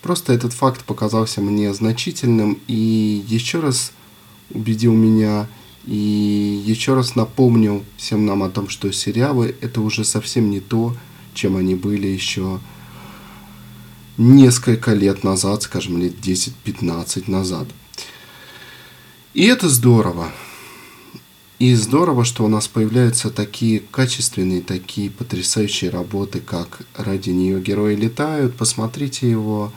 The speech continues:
этот сериал, прочитайте книгу и сделайте собственные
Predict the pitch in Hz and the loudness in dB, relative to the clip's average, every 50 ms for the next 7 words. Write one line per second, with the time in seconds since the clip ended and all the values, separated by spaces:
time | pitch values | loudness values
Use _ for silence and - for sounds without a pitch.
0 | - - - - - - - - - 131 - 113 104 - - 131 104 104 101 98 | -18 -20 -20 -20 -20 -20 -20 -16 -12 -8 -6 -6 -6 -4 -4 -2 -2 -2 -2 -2
1 | 98 117 110 - - - - 135 139 135 135 - 123 120 - - 113 113 110 101 | -4 -4 -4 -4 -4 -2 0 2 2 2 0 -4 -6 -6 -4 0 2 2 2 2
2 | 98 104 101 98 98 92 90 - - 92 90 - - 117 120 123 123 110 - - | 0 -2 -2 -2 -2 -4 -4 -6 -8 -10 -10 -4 0 2 2 4 4 2 0 -2
3 | - 107 107 107 107 110 - - - - - - - - - - 104 101 - - | -4 -4 -4 -4 -4 -6 -10 -14 -20 -20 -20 -12 -6 -4 -2 0 -2 -2 -4 -8
4 | - 87 85 85 82 80 - - | -10 -8 -8 -8 -8 -10 -12 -14